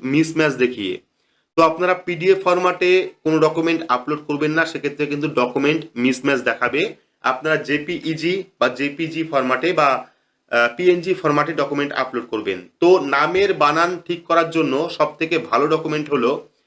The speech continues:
পাসবুক, অর্থাৎ ব্যাংকের পাসবুক। তো ব্যাংকের পাসবুক কিভাবে আপলোড করতে হয়, তার ডেমো আমি দেখাচ্ছি। এইভাবে কিন্তু আপনারা স্ক্যান করে বা ফটো তুলে বা জেরক্স কপি বের করে আপনারা ফটো আপলোড করতে পারেন। সবথেকে ভালো হবে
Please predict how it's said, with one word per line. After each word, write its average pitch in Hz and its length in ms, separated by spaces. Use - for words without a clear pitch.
পাসবুক, 123 580
অর্থাৎ 131 300
ব্যাংকের 131 380
পাসবুক। 120 520
তো 165 80
ব্যাংকের 160 420
পাসবুক 165 540
কিভাবে 175 300
আপলোড 156 480
করতে 165 260
হয়, 170 380
তার 143 180
ডেমো 143 240
আমি 156 140
দেখাচ্ছি। 147 680
এইভাবে 151 360
কিন্তু 160 240
আপনারা 156 240
স্ক্যান 143 360
করে 143 280
বা 139 220
ফটো 135 200
তুলে 139 360
বা 135 140
জেরক্স 147 360
কপি 160 220
বের 139 160
করে 139 220
আপনারা 143 460
ফটো 147 220
আপলোড 143 280
করতে 147 240
পারেন। 156 320
সবথেকে 170 420
ভালো 156 240
হবে 175 360